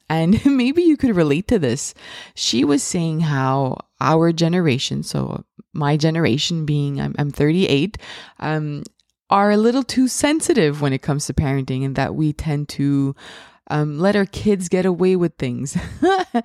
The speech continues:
You could imagine how fun that <laughs> conversation was. <laughs>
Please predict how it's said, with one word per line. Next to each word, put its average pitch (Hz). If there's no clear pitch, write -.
You 262
could -
imagine 170
how 165
fun 185
that -
<laughs> -
conversation 180
was. 294
<laughs> -